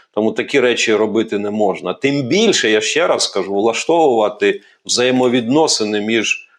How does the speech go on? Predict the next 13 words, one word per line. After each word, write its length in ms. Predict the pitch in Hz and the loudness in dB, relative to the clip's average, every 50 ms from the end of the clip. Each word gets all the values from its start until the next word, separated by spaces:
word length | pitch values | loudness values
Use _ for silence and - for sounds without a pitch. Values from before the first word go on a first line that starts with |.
| _ _ _ | _ _ _
а, 120 | - 95 95 | -10 -10 -8
ключовими 960 | - - 131 143 131 - 147 160 160 165 180 175 160 139 123 113 101 92 82 - | -2 0 0 0 2 2 2 2 4 6 6 6 6 4 2 2 0 -2 -4 -6
структурами 1040 | - - - 156 127 120 - - - 185 220 226 190 147 120 113 101 92 87 78 80 | -8 -4 -2 -2 -2 -2 -2 0 2 4 4 4 2 0 -2 -2 -4 -6 -6 -8 -10
держави. 760 | 85 92 101 117 104 101 101 113 107 92 85 85 90 80 69 - _ - - - - - - _ _ _ | -8 -6 -4 -4 -2 -2 0 0 2 2 0 0 -2 -6 -8 -10 _ -20 -20 -20 -20 -20 -20 _ _ _
От, 360 | - - 92 92 87 87 87 _ _ - - - | -8 -6 -4 -4 -4 -4 -8 _ _ -20 -14 -10
е, 300 | - 95 95 92 92 92 | -8 -6 -4 -4 -4 -4
я 300 | 92 87 85 82 104 120 | -6 -8 -6 -4 -4 -4
просто 440 | 117 - 113 117 - - - 107 95 90 | -2 0 0 0 0 0 0 -2 0 0
в-, 1000 | 85 82 80 - - 87 - - - - - 82 80 82 - - 87 87 85 85 | -2 -6 -8 -12 -14 -16 -20 -20 -20 -20 -20 -20 -20 -18 -16 -14 -12 -12 -12 -12
в-, 40 | 85 | -4
тут 260 | - 113 110 - - 95 - - | -2 -2 -2 -2 -4 -12 -10 -6
шокований 960 | - - - 135 - - 147 151 135 120 110 98 95 87 87 85 78 80 - - | -4 -2 -2 -2 0 2 2 4 4 2 2 0 -2 -4 -6 -8 -8 -10 -6 -2
тим, 360 | - 113 120 123 131 131 - | 0 0 0 0 -2 -4 -8